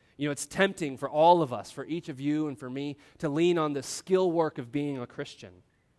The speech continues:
You know, maybe you've got memorized all the right songs, all the right hymns. You've nailed those. Those are ingrained in your brain.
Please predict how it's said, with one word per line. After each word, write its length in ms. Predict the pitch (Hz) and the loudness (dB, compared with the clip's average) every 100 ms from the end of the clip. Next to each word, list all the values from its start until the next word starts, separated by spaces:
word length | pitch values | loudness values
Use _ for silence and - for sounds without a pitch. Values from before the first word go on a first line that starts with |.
| _ _ _ _ _ _ - | _ _ _ _ _ _ -6
You 100 | 147 | -2
know, 80 | |
maybe 260 | 147 175 175 | 2 2 2
you've 340 | 165 147 139 | 0 -2 -2
got 240 | 143 147 139 | 0 2 2
memorized 840 | 143 143 139 127 123 123 - - _ _ - | -2 0 0 0 -2 -4 -12 -16 _ _ 2
all 300 | 147 156 156 | 6 6 4
the 120 | 143 | 4
right 260 | 135 135 | 2 2
songs, 560 | - 151 131 131 131 127 | -2 -6 -4 -4 -4 -4
all 220 | 131 139 | 0 0
the 100 | 139 | 2
right 260 | 131 127 123 | 0 0 -4
hymns. 520 | 117 123 120 120 113 | -10 -10 -8 -10 -12
You've 140 | 113 | -14
nailed 340 | 120 127 127 120 | -8 -4 -4 -4
those. 340 | 117 113 110 | -8 -8 -10
Those 160 | 120 110 | -12 -10
are 100 | 107 | -12
ingrained 540 | 113 113 117 117 123 | -12 -12 -8 -6 -8
in 80 | 117 | -10
your 140 | 110 | -12
brain. 420 | 104 107 98 101 | -14 -16 -16 -18